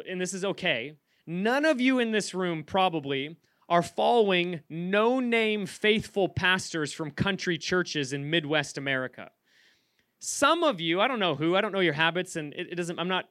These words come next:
condemning this, but some of you are certainly following people purely because they're popular.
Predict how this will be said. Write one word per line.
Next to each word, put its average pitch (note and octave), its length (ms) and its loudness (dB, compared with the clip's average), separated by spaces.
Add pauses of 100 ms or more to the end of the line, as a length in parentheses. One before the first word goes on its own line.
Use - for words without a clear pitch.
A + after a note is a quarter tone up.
(320)
condemning E3 480 0
this, D3 200 -6
but F3 340 -4
some B3+ 280 -2
of B3 160 0
you G3 220 0
are F#3+ 120 4
certainly A#3 500 -2
following F#3 440 0
people G#3 300 -2
purely G3+ 840 -2 (360)
because G#3 320 0
they're A3+ 140 0
popular. A3+ 520 -8